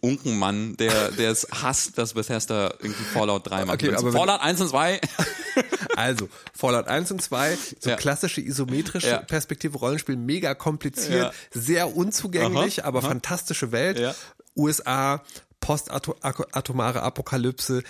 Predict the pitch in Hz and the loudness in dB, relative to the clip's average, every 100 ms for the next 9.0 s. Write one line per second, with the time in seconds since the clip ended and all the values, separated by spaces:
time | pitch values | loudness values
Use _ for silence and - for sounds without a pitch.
0 | - 123 117 190 - 151 123 113 139 127 | -8 -4 0 -2 -2 0 4 4 2 0
1 | 110 156 - 185 - 170 170 - 170 - | -2 -2 0 -2 0 0 -2 -2 -4 -2
2 | 110 110 135 - 117 113 156 175 160 104 | -2 0 0 2 0 2 2 0 0 0
3 | 104 104 117 170 - 127 151 - - - | 0 0 0 -2 -4 -4 -4 -4 -4 -2
4 | 120 113 - _ - - 113 143 147 - | -2 -4 -8 _ -10 -2 0 0 -2 0
5 | 135 127 82 135 180 170 165 165 123 160 | 2 2 4 2 2 0 0 0 0 -2
6 | - 165 147 143 160 - 151 165 - - | -2 -4 -2 -2 -4 0 -2 -2 -12 -18
7 | - 90 87 - - 92 - - 127 131 | -12 -6 -6 -6 -6 -8 -8 -2 2 4
8 | 208 - - - - 143 143 139 139 | 2 -2 -10 -12 0 2 4 2 0